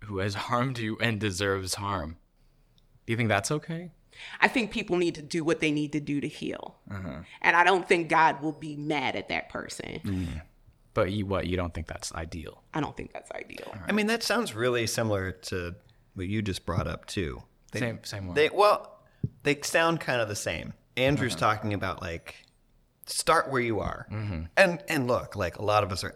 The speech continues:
Speaker 3: out for <laughs> revenge
Speaker 2: That's
Speaker 3: as a
Speaker 2: a good
Speaker 3: starting
Speaker 2: point, too.
Speaker 3: place.
Speaker 2: Yeah.
Speaker 3: <laughs> You know? Um, and, and maybe along the way, as you are legitimately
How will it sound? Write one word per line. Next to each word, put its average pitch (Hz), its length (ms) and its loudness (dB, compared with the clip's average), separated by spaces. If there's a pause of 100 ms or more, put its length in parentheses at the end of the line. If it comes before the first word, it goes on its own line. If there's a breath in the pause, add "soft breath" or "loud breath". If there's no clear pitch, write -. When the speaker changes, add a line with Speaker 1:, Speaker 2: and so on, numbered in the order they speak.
Speaker 3:
out 95 300 2
for 101 100 -6
<laughs> - 0 -
revenge - 1000 6
Speaker 2:
That's - 0 -
Speaker 3:
as - 800 10
a - 20 12
Speaker 2:
a 277 80 12
good - 140 6
Speaker 3:
starting 180 400 10
Speaker 2:
point, - 60 -4
too. - 80 2
Speaker 3:
place. - 280 10
Speaker 2:
Yeah. 190 360 6 (160)
Speaker 3:
<laughs> - 160 -16
You 131 80 4
know? - 200 0 (720 loud breath)
Um, 104 580 4 (160)
and, 113 440 4
and 110 200 0
maybe 120 380 2
along 98 380 2
the 85 80 -2
way, 104 600 2 (100)
as 95 240 -2
you 92 140 -2
are 82 320 -2 (720 soft breath)
legitimately 95 960 0